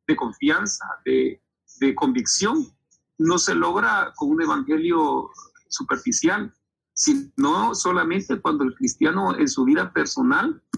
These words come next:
está en comunión con Dios. En este tiempo nos faltan los charlatanes que se jactan y hablan como en nombre de Dios, pero no son vidas que tienen solidez espiritual, son gente que se basa en, en, en preceptos muy personales, muy humanos. Pablo hablaba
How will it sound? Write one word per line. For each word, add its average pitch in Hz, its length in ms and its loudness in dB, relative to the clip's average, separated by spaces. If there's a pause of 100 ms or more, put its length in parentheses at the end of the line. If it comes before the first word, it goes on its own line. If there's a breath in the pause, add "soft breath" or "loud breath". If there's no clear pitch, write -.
está 151 240 0
en - 60 2
comunión 139 340 2
con 135 180 0
Dios. 196 380 0 (260)
En 151 120 6
este 190 160 0
tiempo 220 260 0
nos - 100 0
faltan 190 240 -2
los 180 100 0
charlatanes 151 680 -2
que 131 400 -2 (240)
se 151 120 -2
jactan 175 460 -2
y 147 80 0
hablan - 360 0
como - 220 -2
en - 100 0
nombre 151 280 0
de 165 140 0
Dios, - 400 -2 (360)
pero 196 160 2
no 185 120 0
son 196 180 -2
vidas 190 300 0
que - 80 -4
tienen 175 240 0
solidez - 400 2
espiritual, 151 640 0
son 147 180 0
gente 151 300 2
que 165 340 2 (280)
se - 200 0
basa - 500 0
en, - 460 -2
en, 135 160 -2
en 135 140 -2
preceptos - 680 -2
muy 156 240 2 (120)
personales, 139 520 0
muy 143 140 0
humanos. 135 500 -2 (200)
Pablo 180 520 2
hablaba 151 540 -2